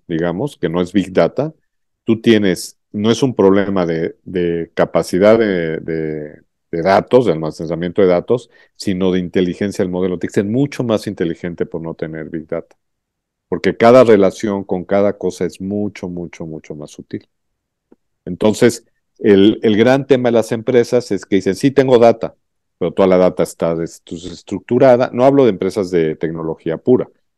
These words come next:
hablo de empresas de consumo, etcétera, en la cual tienen silos, o sea, no tienes un data lake perfecto como un Amazon, como,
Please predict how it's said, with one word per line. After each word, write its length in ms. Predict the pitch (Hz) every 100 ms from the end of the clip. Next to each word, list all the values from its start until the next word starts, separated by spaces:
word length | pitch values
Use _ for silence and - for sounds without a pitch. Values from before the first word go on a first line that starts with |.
| _
hablo 240 | 80 90
de 60 | 95
empresas 600 | 78 78 80 - 90 78 80
de 220 | 76 78
consumo, 500 | - 78 - 95 90
etcétera, 480 | - - 170 151 120 _ _ _
en 80 | 92
la 160 | 87 85
cual 240 | 113 107
tienen 260 | 117 101 95
silos, 720 | - 143 147 170 202 - _ -
o 60 |
sea, 140 | - 101
no 100 | 110
tienes 220 | 139 120
un 100 | 113
data 260 | 107 92 92
lake 220 | 90 85
perfecto 560 | - 82 95 82 90
como 220 | 78 85 85
un 120 | 82
Amazon, 640 | 82 85 85 - 82 82
como, 460 | 80 73 71 71 69